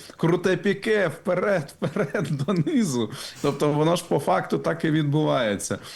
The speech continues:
Тільки ясно, що це все іде на російський новояз, де у них отрицательне всплиття і все інше, е, в цьому ж самому моменті.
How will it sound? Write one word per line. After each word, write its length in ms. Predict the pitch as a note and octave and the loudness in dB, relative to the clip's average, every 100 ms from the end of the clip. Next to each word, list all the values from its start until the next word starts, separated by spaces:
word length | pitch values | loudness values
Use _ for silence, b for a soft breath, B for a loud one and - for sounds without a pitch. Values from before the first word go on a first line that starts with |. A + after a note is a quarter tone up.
| B - | B -6
Тільки 240 | C#3 D3 | -2 2
ясно, 400 | D3 D#3+ - C3 | 2 2 2 -2
що 680 | - - A#2 A2 G#2+ G#2 G#2 G2+ | 0 0 2 4 2 2 2 0
це 340 | - C3+ C3 | 0 2 2
все 440 | A#2 - B2+ B2+ A#2+ - | 0 -2 0 0 0 -2
іде 340 | A#2 G#2+ A#2+ | -2 0 2
на 200 | A2+ G#2+ | 4 2
російський 480 | A2 - B2 - B2 | 0 0 0 0 0
новояз, 680 | A2+ A2 A#2 B2 D3 C#3+ - B B | 2 2 2 2 0 -2 -10 B B
де 160 | G#2+ A2+ | -2 2
у 100 | A2 | 4
них 200 | A2+ A#2 | 2 0
отрицательне 680 | A2+ A2 - A#2 A#2 A2+ A2+ | -2 -2 -2 -2 2 2 2
всплиття 500 | - - C#3 C#3 A2 | -2 0 0 0 0
і 420 | G#2 G2+ G#2 G#2 | 0 2 2 2
все 240 | - - | 0 2
інше, 400 | A#2 D3 C#3+ B2 B2 B B B - | 4 4 2 -4 -6 B B B -4
е, 180 | A2 G#2+ | -2 -2
в 60 | |
цьому 280 | - A#2+ A2+ | 0 2 2
ж 80 | - | 0
самому 560 | G#2+ G#2+ G#2 G#2 G2 G2 | 0 2 4 4 0 -2
моменті. 520 | G#2+ G#2+ G2+ G2 - | 0 2 4 2 0